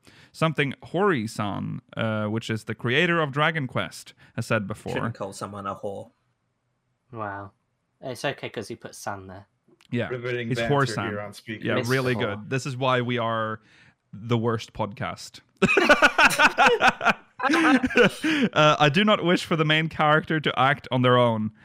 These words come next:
Speaker 1: Um, in the past, even player characters simply nodding during cutscenes was a topic of, uh, contention. Recently, I've been asked to loosen the reins, uh,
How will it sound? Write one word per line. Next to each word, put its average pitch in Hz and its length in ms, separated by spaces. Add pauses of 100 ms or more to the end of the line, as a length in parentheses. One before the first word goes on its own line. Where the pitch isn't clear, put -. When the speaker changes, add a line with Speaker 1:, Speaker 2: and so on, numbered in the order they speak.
(360)
Speaker 1:
Um, 120 320
in 151 100
the 175 100
past, 151 500
even 180 280
player 180 320
characters 156 540
simply 147 300
nodding 143 380
during 123 240
cutscenes 120 560
was 113 100
a 120 40
topic 117 400
of, 113 240
uh, 117 220
contention. 110 640 (460)
Recently, 165 680
I've 147 160
been 160 140
asked 165 280
to 165 100
loosen 160 360
the 139 100
reins, 113 560
uh, 113 460